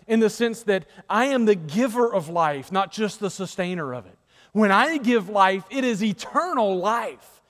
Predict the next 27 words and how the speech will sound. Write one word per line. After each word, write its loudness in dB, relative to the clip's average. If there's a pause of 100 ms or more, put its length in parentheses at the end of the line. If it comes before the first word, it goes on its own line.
(220)
No 8
longer 4
need 2
of 2
any 0
sustenance -2
because -2
I 2
am -6
sufficient -10 (1040)
for 4
eternity." -8 (1300)
That's -20
what -8
He -8
says -12
here. -14 (1300)
"I -4
am -6 (120)
the 0
living 0
bread -12
that -16
came -12
down -10
from -18
heaven." -20